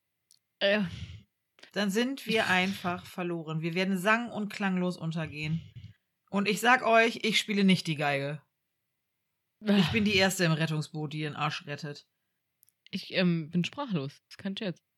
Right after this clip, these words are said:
Speaker 2: Ja, merke ich gar nicht.
Speaker 1: Ich weiß nicht, wie oft man das hier erlebt, aber ich bin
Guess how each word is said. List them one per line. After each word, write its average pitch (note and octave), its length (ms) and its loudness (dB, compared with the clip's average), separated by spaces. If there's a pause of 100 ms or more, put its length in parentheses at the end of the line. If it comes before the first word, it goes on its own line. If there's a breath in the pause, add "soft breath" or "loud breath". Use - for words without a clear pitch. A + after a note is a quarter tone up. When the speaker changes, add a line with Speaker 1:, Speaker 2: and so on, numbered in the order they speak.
(360)
Speaker 2:
Ja, G#3+ 200 0
merke A#3 300 4
ich G#3 120 -4
gar A3 200 4
nicht. E3+ 340 -2 (100)
Speaker 1:
Ich G#3+ 120 2
weiß B3 220 8
nicht, G#3+ 140 -6
wie G3+ 280 0
oft - 160 0
man F#3+ 140 0
das G3+ 140 -6
hier F#3 120 -4
erlebt, F#3+ 420 -4
aber F3 260 -4
ich E3+ 100 -12
bin F3+ 280 -8